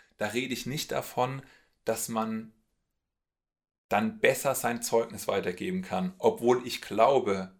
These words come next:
dass du besser dein Zeugnis dadurch weitergeben kannst, aber hier steht ja, ein Zeuge zu sein, ja.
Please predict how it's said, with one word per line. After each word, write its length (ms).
dass 220
du 100
besser 440
dein 200
Zeugnis 400
dadurch 320
weitergeben 520
kannst, 420
aber 120
hier 220
steht 260
ja, 140
ein 180
Zeuge 460
zu 160
sein, 460
ja. 240